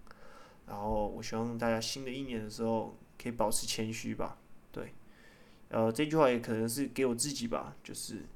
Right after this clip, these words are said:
因为我们其实都不是什么天才，对，所以真没什么好拽的。但就算你是天才，你也要时刻保持自己谦虚这样。因为人在越高的地方，你摔下来就越痛这样，还不如做低自己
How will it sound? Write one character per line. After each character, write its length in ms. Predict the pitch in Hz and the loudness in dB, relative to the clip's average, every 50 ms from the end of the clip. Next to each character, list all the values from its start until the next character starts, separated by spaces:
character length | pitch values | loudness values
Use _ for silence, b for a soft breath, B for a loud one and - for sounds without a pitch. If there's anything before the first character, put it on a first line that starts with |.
| - - | -14 -10
因 240 | - - 131 131 | -6 -4 -2 -2
为 260 | 127 127 127 123 123 123 - B B B B B B B B B B B B - | -2 0 -2 -2 -4 -6 -10 B B B B B B B B B B B B -6
我 80 | - | -4
们 100 | 113 120 | -2 0
其 140 | 120 117 135 | 0 0 4
实 20 | |
都 100 | 139 151 | 4 4
不 80 | 143 139 | 4 4
是 80 | 139 135 | 2 0
什 80 | 135 | 0
么 80 | 113 110 | -2 -4
天 240 | - - 120 117 120 | -2 0 0 0 0
才， 320 | 120 - - - - - - - - - - - - | -2 -2 -2 -4 -6 -8 -12 -18 -20 -20 -20 -12 -6
对， 220 | - 175 - - - - - - - | -2 -2 -2 -2 -6 -12 -16 -20 -18
所 220 | - - - 117 | -10 -4 0 0
以 80 | 117 117 | 0 2
真 180 | 120 135 135 | 2 0 0
没 140 | 127 123 123 | 0 0 -2
什 100 | 117 - | -2 -4
么 80 | 110 101 | -6 -4
好 160 | - 113 113 | -2 -2 -2
拽 300 | 113 - 120 107 - - | 0 0 0 0 0 -2
的。 100 | - - - - - - B B B B B B B B B B | -6 -12 -16 -18 -20 -20 B B B B B B B B B B
但 140 | - 127 127 | -2 0 0
就 100 | 120 131 | 0 0
算 160 | 120 143 139 | 0 0 0
你 60 | 120 | 0
是 160 | 113 - - 131 | 0 -2 -2 -2
天 240 | - - 143 139 | 0 0 0 0
才， 240 | 139 - - - - 127 - - | 0 -2 -2 -4 -4 -8 -12 -12
你 120 | - 113 120 | -8 -4 -2
也 20 | |
要 180 | 117 113 113 117 | 0 2 2 2
时 260 | 117 - - - 120 | 2 0 0 0 -2
刻 140 | 113 - 123 | -2 -2 -2
保 180 | 113 - 107 | -2 -2 -2
持 120 | - - - | -2 -4 -6
自 100 | - 123 | -4 -6
己 100 | 120 - - | -6 -6 -6
谦 200 | - - - - 104 | -8 -8 -8 -10 -10
虚 240 | 113 - - - 117 | -10 -10 -10 -10 -10
这 80 | - - | -10 -12
样。 120 | - - - - - - - - - B B B B B B B B B - - | -12 -12 -16 -20 -20 -20 -20 -20 -20 B B B B B B B B B -12 -6
因 100 | 123 120 | -2 0
为 80 | 120 | 2
人 160 | 117 131 135 | 4 4 6
在 100 | 143 165 | 6 6
越 200 | 160 156 160 156 | 6 8 6 6
高 200 | 131 - 120 120 | 6 6 6 6
的 60 | 120 117 | 4 2
地 220 | 117 123 123 113 | 0 0 -2 0
方， 200 | 110 113 107 107 - B B B B B B | 0 -2 -4 -4 -6 B B B B B B
你 80 | - 110 | -12 -8
摔 180 | - - 117 | -2 0 0
下 120 | 117 113 110 | 2 2 0
来 40 | 104 | -2
就 140 | - - | -2 -4
越 160 | 104 107 107 107 | -4 -4 -4 -6
痛 200 | - - - 101 - - | -6 -10 -12 -12 -12 -12
这 100 | - - | -10 -10
样， 60 | - - - B B B B B B B | -10 -12 -14 B B B B B B B
还 140 | - - 113 | -6 -4 -2
不 80 | 123 | 2
如 100 | 139 127 117 | 2 4 4
做 200 | 110 - 127 117 | 2 2 0 0
低 180 | 113 113 110 | -2 -4 -6
自 220 | 104 - - 117 113 | -6 -4 -4 -4 -4
己 220 | - - - - | -4 -6 -10 -12